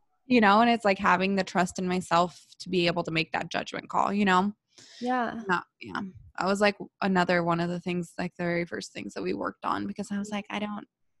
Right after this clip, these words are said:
Speaker 1: I don't know what I'm doing. <laughs> Help me." <laughs>
Speaker 2: Oh my goodness. Yeah. And trust in yourself has been, like, a theme for this year, um,
Speaker 1: Yeah.
Speaker 2: for me, for a lot of my clients. And I think that's why I've helped so many people with it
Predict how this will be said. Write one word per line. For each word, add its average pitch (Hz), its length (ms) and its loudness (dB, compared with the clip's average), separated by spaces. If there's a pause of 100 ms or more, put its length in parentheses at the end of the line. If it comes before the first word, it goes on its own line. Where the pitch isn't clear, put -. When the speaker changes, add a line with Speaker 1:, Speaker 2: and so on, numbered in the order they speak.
(220)
Speaker 1:
I 196 100 -4
don't 196 200 -4
know 185 140 0
what 185 100 -4
I'm 185 160 -4
doing. 190 460 -2
<laughs> - 760 -2
Help - 280 2
me." - 240 4
<laughs> - 100 -2 (2250)
Speaker 2:
Oh - 60 -10
my - 140 -6
goodness. - 440 -10 (560)
Yeah. 254 320 2 (340)
And 233 380 2 (100)
trust 254 360 2
in 302 40 4
yourself 254 400 2
has 226 120 -4
been, 214 160 0
like, 208 160 -2
a - 20 -8
theme 202 800 -4 (140)
for 214 160 -2
this 196 260 -4
year, 180 420 -4 (680)
um, 196 140 0
Speaker 1:
Yeah. 196 80 0
Speaker 2:
for 202 200 -2
me, 220 320 4
for - 180 -2
a 190 60 2
lot 185 140 -2
of 185 40 -6
my 190 100 -10
clients. 208 760 -4
And 202 100 -6
I 202 60 -4
think 196 200 -6
that's 190 220 -6
why 185 220 0
I've 175 140 -8
helped 180 260 -6
so 196 120 -10
many 190 140 -6
people 185 320 -8
with 269 260 2
it 233 460 -2